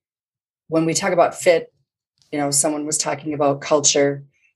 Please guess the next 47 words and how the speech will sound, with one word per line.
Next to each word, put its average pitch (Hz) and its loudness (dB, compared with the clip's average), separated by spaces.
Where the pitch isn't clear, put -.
and 139 -2
hiring 147 -2
salespeople. 147 -2
I 139 -2
believe 143 -2
it 151 -4
was 139 0
Dan 156 0
talking 143 -4
about, 139 0
you 151 -6
know, 143 2
bringing 170 0
salespeople 156 -2
in 151 -8
that 143 -8
have 147 -6
a 143 -4
book 143 -6
of 139 -10
business 143 2
is 139 -2
fine 139 0
and 131 -4
dandy, 151 0
but 139 -2
if - -12
they 165 4
don't 165 2
match 143 2
the - -8
culture, 156 -2
they're 139 -4
not 143 0
gonna 147 -6
be 135 -4
a 135 -2
good 139 -4
fit, 139 -2
and 156 2
they're 156 6
gonna 143 2
end 139 2
up 139 2
costing 143 0
money, 131 -8
and, 135 -4